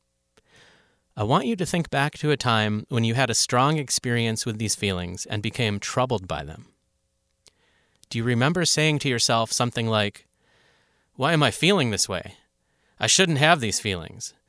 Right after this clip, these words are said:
There's something terribly wrong with me. These thoughts and feelings are not normal. There's something deeply mysterious and weird about my feelings.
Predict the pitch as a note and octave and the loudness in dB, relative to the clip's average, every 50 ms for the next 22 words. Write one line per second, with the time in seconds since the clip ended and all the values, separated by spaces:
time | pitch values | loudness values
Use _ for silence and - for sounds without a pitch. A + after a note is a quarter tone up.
0 | _ _ _ - A2+ - - D#3 D3 E3 C3+ A#2+ - - D#3+ E3 E3+ D3 D3 C3 | _ _ _ -4 0 2 2 2 2 0 -2 -4 0 2 2 2 4 2 2 0
1 | A#2+ A#2 B2 C3+ C3 A#2+ G#2+ F#2+ - G2 E2 - G2+ - _ _ _ _ _ _ | 2 4 4 4 4 2 0 -4 -6 -8 -10 -10 -12 -18 _ _ _ _ _ _
2 | _ _ _ _ - B2 A2 - - D#3 D3 D#3 E3 - D3+ B2 - - D3 D3 | _ _ _ _ -6 -2 -2 0 4 4 4 4 4 0 -4 -4 0 0 2 2
3 | C#3+ C#3+ C#3+ C#3 B2+ - - A#2 B2 C3+ C3+ C#3 B2+ B2 A#2 B2+ C3+ B2 G2+ - | 4 2 2 0 -2 -2 -2 0 2 4 2 2 2 2 0 2 2 0 0 -4
4 | - _ _ _ _ _ - _ _ _ - _ - A#2+ - - D#3+ D3+ - E3 | -8 _ _ _ _ _ -20 _ _ _ -20 _ -4 -2 0 2 2 2 2 0
5 | C3+ A2 - C#3+ F3 E3+ - E3 D#3 C#3+ B2 - - - - C#3 D3+ D#3 D3 B2+ | -2 0 0 0 -2 0 0 0 0 0 2 2 0 2 2 2 2 2 2 0
6 | G2+ - - A2+ G#2 A2 G#2 B2 D#3 F#3 F#3+ E3 C3 A#2 A#2+ A2 G#2+ G#2+ G2 F#2 | 0 -2 -2 -4 -4 -4 -2 2 4 4 4 4 2 0 0 -2 0 -2 -4 -4
7 | - G#2+ F#2 E2+ D#2 D2+ - - - - - | -4 -6 -8 -8 -10 -14 -18 -18 -18 -18 -18